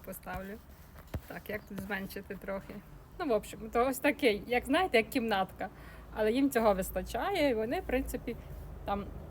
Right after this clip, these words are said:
два-три дні гуляють, два-три рази в день. Отут маю ось виноград, ось бачите, і зробила на ньому ось такий дашок, щоб вони не виходили.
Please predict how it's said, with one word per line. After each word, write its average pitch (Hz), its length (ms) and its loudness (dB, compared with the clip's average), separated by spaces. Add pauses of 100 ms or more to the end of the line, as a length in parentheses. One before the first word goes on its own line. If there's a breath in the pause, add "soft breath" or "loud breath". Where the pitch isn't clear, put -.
(240)
два-три 208 340 2
дні 208 180 2
гуляють, 269 540 2 (120)
два-три 240 280 8
рази 208 220 8
в 202 40 0
день. 190 240 2
Отут 233 220 0
маю 202 380 4 (1300)
ось 220 120 -2
виноград, 233 520 6 (800)
ось 208 160 4
бачите, 226 580 2
і 226 300 2 (320 loud breath)
зробила 214 360 2
на 202 100 0
ньому 202 220 0
ось 202 120 -2
такий 208 260 -2
дашок, 208 280 -2
щоб 240 160 0
вони 220 180 2
не 214 160 4
виходили. 170 580 -2